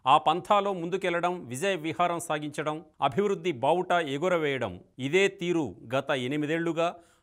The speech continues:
అప్రతిహతంగా కొనసాగుతోంది. భారత ప్రధాని నరేంద్ర మోదీ ఆలోచన విధానం అభివృద్ధి ప్రధానం అవుతోంది. ప్రోత్సాహం ఉత్సాహానికి కారణం, ఉత్సాహం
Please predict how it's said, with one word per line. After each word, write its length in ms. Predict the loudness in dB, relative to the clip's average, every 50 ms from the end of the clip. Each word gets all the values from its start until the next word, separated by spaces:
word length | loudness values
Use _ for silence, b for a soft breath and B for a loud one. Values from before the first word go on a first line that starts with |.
| B _
అప్రతిహతంగా 920 | 0 0 2 2 0 0 0 -2 -6 -4 -2 -2 -2 -2 -2 0 0 -2
కొనసాగుతోంది. 800 | -2 -4 -8 -8 -6 -6 -6 -8 -8 -10 -12 -14 -14 -16 -18 -20 _ _ -16
భారత 380 | 0 6 6 6 6 6 2
ప్రధాని 460 | 0 -2 -2 -2 -2 0 -2 -2 -2
నరేంద్ర 360 | -2 -2 -2 -2 -2 -2 -4 -4
మోదీ 480 | -4 -4 -6 -4 -4 -4 -4 -4 -8 -10 -4
ఆలోచన 480 | 0 0 0 0 -2 -4 -4 -4 -4 -4
విధానం 540 | -4 -6 -6 -2 -2 -2 0 -2 -4 -6 -10 b b b b b b
అభివృద్ధి 500 | 0 0 2 0 0 0 0 -2 -2 -6
ప్రధానం 540 | -4 -2 -4 -2 0 2 2 2 2 0 -2
అవుతోంది. 480 | -4 -6 -6 -8 -10 -10 -12 -14 -20 -20 _ _ _ _
ప్రోత్సాహం 720 | 2 2 2 2 0 2 6 6 6 6 4 0 -2 -6 -12 -16 _ -12
ఉత్సాహానికి 640 | -12 -6 2 4 6 6 6 6 2 2 0 -4 -8
కారణం, 480 | -2 2 2 2 2 2 -2 -6 -10 -14 -20 _ _ _ _ _ _ -14
ఉత్సాహం 680 | -14 -12 -8 0 4 4 4 4 4 -2 -8 -10